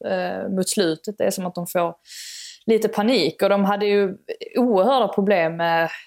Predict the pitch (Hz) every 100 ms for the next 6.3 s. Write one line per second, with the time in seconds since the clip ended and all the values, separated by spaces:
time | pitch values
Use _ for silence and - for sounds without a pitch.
0 | - - 170 160 175 160 - 165 156 175
1 | 170 160 151 196 190 - - 175 165 160
2 | 165 160 151 165 156 160 156 - 165 165
3 | 151 147 _ - _ - 220 226 226 180
4 | 156 151 185 220 262 202 165 170 180 185
5 | - 151 147 - - - - 190 185 220
6 | 180 - -